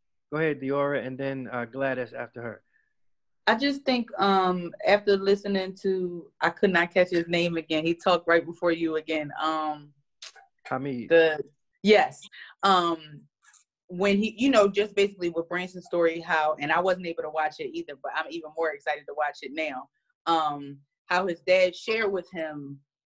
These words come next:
Speaker 2: his experience. And if you take it, like, outside of family, you know, 'cause that was obviously generational, but just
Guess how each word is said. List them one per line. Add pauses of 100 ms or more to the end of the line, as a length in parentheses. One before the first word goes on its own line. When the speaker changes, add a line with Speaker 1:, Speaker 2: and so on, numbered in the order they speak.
(160)
Speaker 2:
his
experience. (320)
And
if
you
take
it,
like,
outside
of (360)
family,
you
know,
'cause
that
was
obviously
generational, (340)
but
just